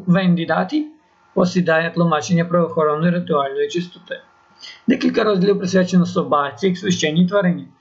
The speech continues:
Вказуються розміри покарання за вбивство собаки або неправильне поводження з нею.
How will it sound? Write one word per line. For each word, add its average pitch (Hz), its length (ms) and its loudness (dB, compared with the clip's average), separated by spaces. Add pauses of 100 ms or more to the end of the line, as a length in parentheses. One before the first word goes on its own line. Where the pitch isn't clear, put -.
(240)
Вказуються 226 480 0
розміри 196 320 0
покарання 190 500 0
за 185 100 2
вбивство 175 420 0
собаки - 520 -4
або 185 240 0
неправильне 175 420 2
поводження 175 480 2
з 170 60 0
нею. 156 200 0